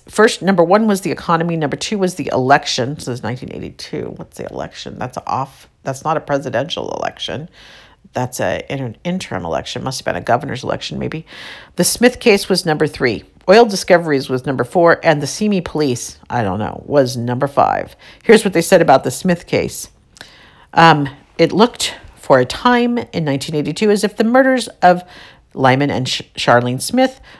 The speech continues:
might be solved, but it was not to be. The Smiths had been killed in nineteen eighty as they slept with a bloody log found on their bed. Smith had been reportedly scheduled to be appointed as a judge.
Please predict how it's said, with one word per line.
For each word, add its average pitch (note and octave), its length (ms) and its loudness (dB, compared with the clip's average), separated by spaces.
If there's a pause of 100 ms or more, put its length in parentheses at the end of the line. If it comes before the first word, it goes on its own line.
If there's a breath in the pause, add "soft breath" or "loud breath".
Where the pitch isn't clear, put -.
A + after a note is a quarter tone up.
might C#3+ 280 2
be E3 100 -2
solved, A#2 500 4
but F#3 140 6
it - 100 0
was F#3 180 0
not - 220 -2
to D#3+ 120 -2
be. G#2+ 300 -6 (140)
The F3 80 -8
Smiths B3+ 420 -2
had B3 120 4
been B3 160 0
killed E3 460 2
in D#3+ 120 -4
nineteen C#3 380 -4
eighty F3 240 0
as F3 120 0
they F3+ 100 -2
slept - 500 0 (400 loud breath)
with G3 140 2
a G3+ 200 2 (220)
bloody D3 420 2 (240 loud breath)
log B2+ 640 4
found B2 320 2
on A#2+ 100 0
their C#3 140 2
bed. F3 440 4 (360 loud breath)
Smith D#3 420 -2
had G3 180 0
been G#3 160 0
reportedly F3 640 0
scheduled B2+ 460 0
to - 60 -10
be C#3 120 -4
appointed F#2 400 -6
as G#2 160 -2
a F3+ 60 -4
judge. G#3 540 4